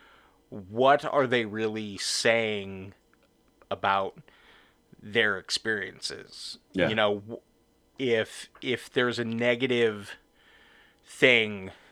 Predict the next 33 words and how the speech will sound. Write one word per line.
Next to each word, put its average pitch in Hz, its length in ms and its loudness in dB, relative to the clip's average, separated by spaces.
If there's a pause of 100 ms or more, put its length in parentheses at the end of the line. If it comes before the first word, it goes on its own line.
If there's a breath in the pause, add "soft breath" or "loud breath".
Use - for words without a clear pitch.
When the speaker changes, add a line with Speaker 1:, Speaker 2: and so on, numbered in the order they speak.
(180 soft breath)
Speaker 1:
you 113 160 -8
know, 104 100 -2
what 113 240 0
are 139 60 4
they 120 100 0
glorifying? 110 880 -4
I - 60 -2
mean, 202 100 6 (140)
it's 220 120 6
everything. 123 640 4
It's 95 140 -10
every, 139 200 2 (260 loud breath)
from 117 160 2
Speaker 2:
Yeah. 82 100 4
Speaker 1:
pop 127 220 6
stars 123 360 4
to 107 120 -4
rap 107 340 2
artists, 117 520 4 (380 loud breath)
everyone. 147 540 4
If 98 160 -10
you're, 135 380 2 (180)
you 131 120 0
know, 110 280 2 (680 soft breath)
um, 98 600 -2 (320 soft breath)
you 127 100 -2
know, 107 100 0
the 107 60 -4
question 131 400 4
could 113 200 -4
still - 200 2
be 113 160 2
asked, - 460 0